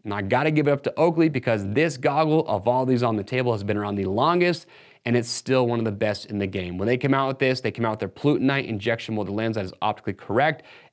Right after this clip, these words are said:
Everyone else has followed suit thereafter. Here's what we love about the air brake. As far as comfort goes, it is right up there with the five oh nine.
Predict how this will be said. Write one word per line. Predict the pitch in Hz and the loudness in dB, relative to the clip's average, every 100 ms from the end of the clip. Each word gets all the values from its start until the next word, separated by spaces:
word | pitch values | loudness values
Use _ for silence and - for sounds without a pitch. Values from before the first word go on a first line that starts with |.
| - | -2
Everyone | 123 135 120 120 | 2 4 4 2
else | 120 | 0
has | 110 - | -4 -4
followed | - 113 107 | 0 0 0
suit | - - 110 - | -4 0 0 0
thereafter. | - 101 104 104 104 98 - 92 - - - _ | -6 0 2 2 -2 -4 -8 -14 -18 -20 -20 _
Here's | 170 196 | 4 6
what | 208 | 8
we | 202 | 8
love | 170 165 151 | 8 6 4
about | 139 131 131 | 2 2 2
the | 135 - | 0 0
air | 127 | 2
brake. | 117 107 87 - _ _ - | 2 0 -4 -10 _ _ -4
As | 113 | 0
far | 180 175 | 2 4
as | 156 | 2
comfort | - - 190 185 185 | 0 0 0 2 2
goes, | 180 175 180 165 | 4 4 4 0
it | 135 | 0
is | 127 101 | 2 0
right | 98 127 156 170 | 2 4 4 2
up | 143 139 139 | 2 2 2
there | 135 135 131 | 2 2 0
with | 110 120 120 | -2 -2 0
the | |
five | 120 - 117 117 | -6 -2 -2 0
oh | |
nine. | 113 104 90 92 | 0 -2 -4 -10